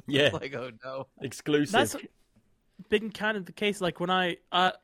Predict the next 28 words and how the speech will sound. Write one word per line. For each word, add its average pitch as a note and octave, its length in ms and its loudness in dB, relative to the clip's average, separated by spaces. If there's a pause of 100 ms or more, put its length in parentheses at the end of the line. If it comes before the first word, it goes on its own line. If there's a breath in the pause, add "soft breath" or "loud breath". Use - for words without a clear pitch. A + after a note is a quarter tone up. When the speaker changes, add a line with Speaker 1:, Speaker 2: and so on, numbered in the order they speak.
(140)
Speaker 3:
I A3 220 6
have G#3 200 4
actually G3 300 2
done G3+ 240 4
this D3 180 2
to - 80 -16
be D#3+ 80 -2
the D3+ 80 -2
first D#3 280 0
to D#3 60 -12
get D3+ 180 0
a D3+ 40 -4
game E3 260 -2
before C#3+ 340 -2
it, C#3 80 -4 (120)
um, D#3 540 -4
the E3+ 100 -6
launch E3 300 0
of D#3 80 -16
Halo D#3 300 0
four. D#3 340 2
I D3+ 80 4
waited D#3 300 0
till C#3+ 140 -8
midnight D3+ 640 -4
in D3+ 180 0
a D3 100 -2
line D3+ 440 4